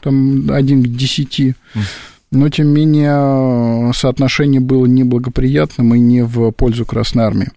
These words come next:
Speaker 1: А если говорить о Вяземском котле, то там, а, подсчёт затруднён тем, что много выходили, и просто, что называется, баланс, он так вот просто не сводится. Когда заявляют, что там миллион сто тысяч человек, это ни с чем,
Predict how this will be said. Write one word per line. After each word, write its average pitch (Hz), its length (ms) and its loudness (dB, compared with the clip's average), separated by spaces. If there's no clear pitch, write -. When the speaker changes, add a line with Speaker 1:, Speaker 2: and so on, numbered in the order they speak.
Speaker 1:
А 123 280 2
если 143 380 0
говорить 143 340 0
о 147 80 2
Вяземском 139 640 0
котле, 190 380 -2
то 135 100 -2
там, 143 340 -2
а, 139 140 -2
подсчёт 143 580 -2
затруднён 143 680 0
тем, 143 220 -2
что - 160 -4
много 135 340 2
выходили, 143 960 0
и 127 40 -10
просто, 127 380 0
что - 180 -2
называется, 131 460 0
баланс, 123 1120 0
он 117 640 2
так 120 200 -4
вот 113 100 -2
просто 147 340 0
не 135 100 0
сводится. 226 420 -2
Когда 131 260 0
заявляют, 139 460 2
что - 160 -4
там 123 120 2
миллион 139 300 2
сто - 160 -6
тысяч - 300 -6
человек, 165 400 -2
это 127 180 -4
ни - 680 0
с 135 40 0
чем, 120 280 -2